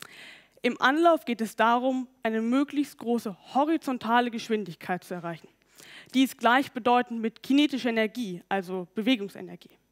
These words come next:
Im Absprung wird diese dann in Vertikalgeschwindigkeit umgesetzt, zu einem gewissen Teil. Die Vertikalgeschwindigkeit bestimmt, wie lange der Sportler in der Luft bleibt.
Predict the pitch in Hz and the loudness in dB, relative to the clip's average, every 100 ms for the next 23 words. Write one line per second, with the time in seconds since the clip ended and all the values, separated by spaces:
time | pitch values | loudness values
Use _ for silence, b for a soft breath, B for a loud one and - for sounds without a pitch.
0 | _ _ b b b b b - 214 - | _ _ b b b b b -6 -4 -2
1 | 339 - - 202 247 359 _ _ _ b | -4 -6 -10 -8 -6 -8 _ _ _ b
2 | b b _ 202 - 247 285 285 226 220 | b b _ -10 -2 0 2 2 2 2
3 | 214 - 202 185 165 _ _ 180 220 262 | -2 -4 -4 -4 -10 _ _ -2 0 0
4 | 240 - 202 196 185 - 196 190 180 - | -2 -8 -4 -4 -6 -6 -6 -6 -10 -4
5 | 196 - - 226 190 - - - _ b | -6 -6 -6 -6 -6 -12 -18 -20 _ b
6 | b - - 302 285 302 339 311 254 196 | b -2 0 2 0 0 0 0 -2 -2
7 | 151 - _ b b b b b - 196 | -6 -18 _ b b b b b -10 0
8 | 208 247 294 - 254 254 247 247 254 233 | 2 2 0 2 2 2 -2 -2 -2 -2
9 | - 226 226 - 185 - 226 240 b b | 0 0 0 -8 -8 -4 -4 -6 b b
10 | b b _ 240 247 302 320 226 202 185 | b b _ 0 2 4 2 -2 -4 -6
11 | - 214 220 240 254 254 - 262 277 359 | -4 0 0 0 0 -2 0 0 0 -2
12 | - 185 151 - | -8 -10 -10 -12